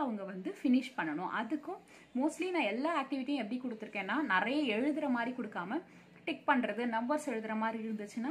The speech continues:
அவங்களும் கொஞ்சம் இன்ட்ரெஸ்டிங்கா பண்ணுவாங்க இல்லையா? நம்ம வந்து இதெல்லாம் எழுது, இப்போ ஒரு comprehension மாதிரி இதெல்லாம், இதெல்லாம் அவங்க கொஞ்சம் பண்ணதுக்கு அப்புறம் நம்ம கொடுத்தோம்னா,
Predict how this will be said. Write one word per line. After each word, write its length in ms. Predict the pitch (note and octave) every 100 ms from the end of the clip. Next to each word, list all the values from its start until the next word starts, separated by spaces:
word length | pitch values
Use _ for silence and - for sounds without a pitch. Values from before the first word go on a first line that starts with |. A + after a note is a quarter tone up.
| -
அவங்களும் 460 | A3+ B3+ D#4+ F#4 F#4
கொஞ்சம் 300 | C#4 B3 A3+
இன்ட்ரெஸ்டிங்கா 640 | B3 D4+ D4 - B3+ C4 B3+
பண்ணுவாங்க 360 | G3+ G3+ F#3
இல்லையா? 260 | D#3 F3 G#3+
நம்ம 220 | F#3 F#3+
வந்து 260 | G#3+ C4+ C4 - -
இதெல்லாம் 380 | A3 A#3 A#3+ B3+
எழுது, 400 | G#3+ G#3+ G3+ A3
இப்போ 160 | G#3+ G3+
ஒரு 100 | G3+
comprehension 640 | A3+ B3 C4+ B3+ B3 B3
மாதிரி 240 | A#3+ A#3+ B3+
இதெல்லாம், 360 | A#3+ C#4+ G4
இதெல்லாம் 320 | A3 A3 C4 F4
அவங்க 220 | C#4+ B3+
கொஞ்சம் 300 | A3+ G#3+ G#3
பண்ணதுக்கு 440 | G3+ A#3+ D4+ D4+ C4+
அப்புறம் 260 | C4+ D4+
நம்ம 220 | C#4 A3 A#3+
கொடுத்தோம்னா, 420 | A3+ A#3 A#3